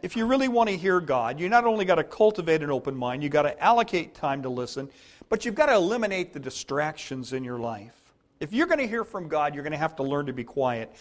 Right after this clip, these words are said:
Stop thinking about your concerns, your worries, your career, your bills, your deadlines. In verse seven, he puts it like this.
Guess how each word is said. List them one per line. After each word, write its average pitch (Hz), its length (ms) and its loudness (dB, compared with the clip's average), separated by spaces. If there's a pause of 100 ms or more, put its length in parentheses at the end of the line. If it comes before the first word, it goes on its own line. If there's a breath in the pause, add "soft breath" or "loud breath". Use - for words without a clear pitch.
(160 loud breath)
Stop 185 420 4
thinking 202 280 -2
about 151 180 2
your 127 120 -8
concerns, 208 640 -2
your 135 120 -4
worries, 180 800 0 (500)
your 139 120 -2
career, 175 540 6
your 123 160 -2
bills, 165 640 2
your 117 100 -6
deadlines. 143 800 0 (180 soft breath)
In 180 100 0
verse 180 240 4
seven, 202 300 4
he 156 60 -2
puts 165 260 -4
it 156 40 -2
like 139 280 2
this. 143 380 0